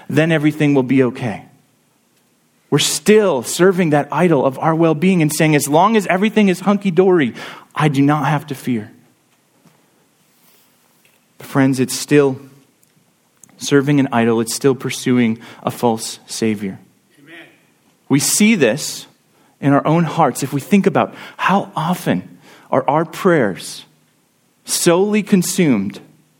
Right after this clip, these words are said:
Speaker 1: with physical health, happiness, well-being. Those aren't bad things to pray for. But if you look at the prayers of Paul,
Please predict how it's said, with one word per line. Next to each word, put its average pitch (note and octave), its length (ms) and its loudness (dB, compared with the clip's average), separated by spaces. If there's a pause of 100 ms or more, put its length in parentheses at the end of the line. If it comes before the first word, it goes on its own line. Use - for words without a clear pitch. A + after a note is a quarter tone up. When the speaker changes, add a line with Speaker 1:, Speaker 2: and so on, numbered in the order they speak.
(960)
Speaker 1:
with C3 140 -12
physical A#2+ 380 -4
health, A#2 480 -8 (680)
happiness, C#3+ 680 -8 (540)
well-being. C3 580 -2 (800)
Those G#3+ 160 -6
aren't A#3+ 180 -2
bad G3+ 320 -2
things A#3+ 280 0
to G#3 100 0
pray G#3 260 -2
for. B2+ 380 -4 (600)
But F#3+ 120 2
if G#3+ 120 -6
you B3 120 2
look A#3 160 2
at A#3 80 -2
the G3 80 2
prayers G3 340 2
of E3 160 0
Paul, D#3 560 0